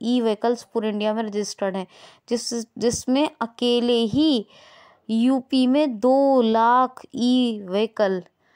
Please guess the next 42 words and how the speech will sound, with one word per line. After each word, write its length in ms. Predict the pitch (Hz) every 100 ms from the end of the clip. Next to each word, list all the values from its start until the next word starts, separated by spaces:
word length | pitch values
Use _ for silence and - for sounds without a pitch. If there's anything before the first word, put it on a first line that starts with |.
| _ _ _
जो 160 | 202 208
है 240 | 214 262
रजिस्टर्ड 520 | 285 220 190 - 190 170
हैं। 180 | 175 -
दो, 120 | 196 208
यू-, 340 | 208 247 254
दो 200 | 190 247
लाख 220 | 247 247 247
कहाँ 180 | 247
के? 140 | 247 311
यूपी 380 | 294 240 220 226
के 200 | 214 202
अकेले। 460 | 190 - 185 185 - _ - _ _
दूसरे 240 | 214 233 262
नंबर 280 | 254 247 240
पे 140 | 262
कौ-, 300 | 254 247 233 233
क्या 160 | 269 247
है? 260 | 262 302 - _ _ _ _ _ _ _ _ _ _ _ _ _ _
यूपी 340 | 240 254 240 277
के 140 | 269
बाद 160 | 277 277
दूसरे 300 | 226 247 240
नंबर 260 | 262 254
पे 120 | 247 254
कौन 300 | - 262 262
सा 140 | 269
है, 200 | 254 262
कौन 240 | 247 254
सा 140 | 240 254
है? 420 | 240 254 247 233
दूसरे 340 | 196 214 -
नंबर 240 | 226 226 220
पे 60 |
बताना 420 | 214 214 214 208 208
है 80 |
आपको 360 | 214 202 - 269
और 260 | 285 262 220
तीसरे 340 | - 226 220
पे 120 | 214
कर्नाटका 560 | 240 240 208 190 180 185
है। 220 | 175 165